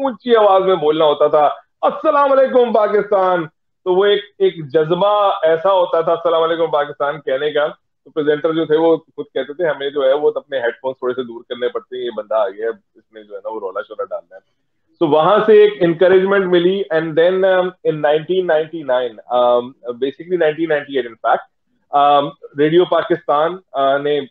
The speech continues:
एफ़एम वन ओ वन, uh, start किया, और एफ़एम वन ओ वन पे उस time पे कोई इरादा नहीं था कि मैं radio industry का हिस्सा बन सकता हूँ। One of my friend,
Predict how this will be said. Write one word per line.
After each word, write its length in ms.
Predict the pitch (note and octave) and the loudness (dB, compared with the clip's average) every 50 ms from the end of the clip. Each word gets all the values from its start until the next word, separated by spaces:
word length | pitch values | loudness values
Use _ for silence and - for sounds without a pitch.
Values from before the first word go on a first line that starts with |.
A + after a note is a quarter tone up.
| _ _ - | _ _ -8
एफ़एम 340 | C#3 C#3 - - F3+ F3 E3+ - - B2+ | -8 -6 -2 -2 -2 -2 -2 -4 -6 -4
वन 220 | A#2+ B2 C3 C#3+ | -2 0 0 2
ओ 60 | D3+ | 2
वन, 360 | D3+ D3+ D3+ D3+ D#3 D#3 D#3 | 2 2 0 -2 -4 -8 -12
uh, 320 | D#3 _ - B2+ C3 C3 C3 | -14 _ -6 -4 -2 -2 -2
start 340 | - - B2 A#2 B2 C3 - | -4 -2 -2 0 0 0 -4
किया, 420 | _ - D3 C#3+ C3 B2 C3 D3+ _ - | _ -6 -2 0 0 0 0 -4 _ -6
और 160 | C3+ C#3+ B2+ | -6 -4 -2
एफ़एम 240 | C3+ - - F3 D#3+ | -2 -4 -4 -6 -4
वन 80 | C#3 C#3 | -4 -2
ओ 220 | C#3+ D3+ D#3+ D#3 | -2 -2 -2 -4
वन 60 | D#3 D3 - | -4 -8 -10
पे 200 | D#3+ D#3+ E3 E3 D3+ - _ _ _ _ _ | -8 -6 -4 -4 -6 -8 _ _ _ _ _
उस 120 | - D#3 - _ _ _ - | -12 -12 -12 _ _ _ -2
time 200 | F#3 F3 F3+ F3+ | 0 0 0 0
पे 160 | E3+ F3 F3+ | 0 0 -2
कोई 280 | F3 - E3+ E3+ E3+ D#3 | -2 0 0 0 0 2
इरादा 320 | D3 B2+ A#2 A2+ A2+ A2+ | 2 2 2 2 2 0
नहीं 140 | A2+ A2+ A2+ | -2 -4 -6
था 180 | G#2+ B2 B2 B2 - - _ _ _ _ _ - | -2 2 2 2 2 0 _ _ _ _ _ -6
कि 60 | D3 | -2
मैं 180 | B2+ C3+ C#3+ C#3 | 2 2 4 4
radio 300 | C#3 C3+ C3 C#3 C#3+ C#3 | 4 4 4 2 0 0
industry 360 | C3 B2+ B2 A#2+ - - B2+ | 2 0 0 -2 -2 -10 -10
का 140 | - C3+ A#2+ | -6 -6 -4
हिस्सा 280 | A2+ A2+ - - A#2 | -4 -4 -2 -2 -2
बन 200 | G#2+ G2 G#2 G#2+ | -2 -2 -4 -8
सकता 300 | - - A2 - - G2 | -8 -12 -16 -14 -10 -8
हूँ। 100 | G2 G#2 | -6 -2
One 120 | A#2 D3 E3 | -2 0 0
of 80 | E3 | 0
my 160 | D3+ F3 E3+ | -2 -2 -4
friend, 400 | D#3+ - - D3 C#3 C#3+ E3 F3+ | -4 -4 -6 -6 -6 -4 -6 -6